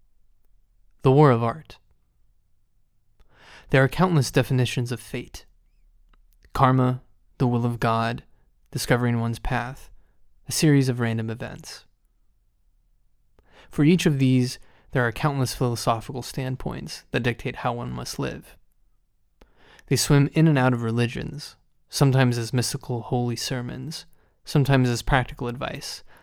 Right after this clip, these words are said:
from one struggler to their suffering friend. I would like to speak of one of these standpoints today, that of Stephen Pressfield's conceptualization,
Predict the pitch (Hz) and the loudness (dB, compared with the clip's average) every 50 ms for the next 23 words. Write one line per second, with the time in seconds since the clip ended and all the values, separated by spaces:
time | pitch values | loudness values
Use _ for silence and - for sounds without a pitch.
0 | _ _ - - - 123 120 120 120 123 131 131 127 123 - - 143 139 143 160 | _ _ -8 -2 0 0 0 2 2 2 2 2 0 -2 -4 -6 -6 -6 -6 -8
1 | 147 143 135 156 170 - _ _ - - 127 131 117 - - 127 120 - - - | -8 -8 -8 -10 -12 -14 _ _ -8 -4 -2 -2 -2 -2 -4 -6 -8 -8 -12 -14
2 | - 143 147 - - - - - - 170 - _ _ _ _ _ _ _ _ _ | -14 -14 -14 -12 -12 -12 -12 -12 -16 -18 -20 _ _ _ _ _ _ _ _ _
3 | _ _ _ _ _ _ _ _ _ _ _ _ _ _ _ _ _ _ - _ | _ _ _ _ _ _ _ _ _ _ _ _ _ _ _ _ _ _ -20 _
4 | - - - - - - 139 135 156 190 208 202 - - - - 160 151 143 131 | -20 -20 -20 -10 0 2 2 4 4 4 2 0 -4 -10 -2 -2 -2 -2 0 2
5 | 131 131 127 123 123 117 - - - 131 120 120 117 - 120 117 117 - - - | 4 4 4 2 0 -4 -6 -6 -4 -4 -4 -4 -6 -8 -8 -10 -10 -10 -10 -8
6 | 123 123 - - 185 - _ _ _ _ _ _ _ _ _ _ _ _ _ _ | -8 -8 -10 -12 -16 -20 _ _ _ _ _ _ _ _ _ _ _ _ _ _
7 | _ - 139 147 151 143 - - - 151 139 131 120 - 135 123 - - 139 127 | _ 4 4 6 6 4 2 0 0 0 0 0 -2 -2 -4 -6 -4 -4 -4 -4
8 | 123 120 - - - 143 - - 123 - - 127 127 123 127 131 135 131 135 - | -4 -4 -8 -10 -10 -10 -8 -8 -10 -10 -8 -10 -10 -10 -10 -10 -10 -10 -10 -12
9 | - 143 143 143 | -12 -12 -12 -14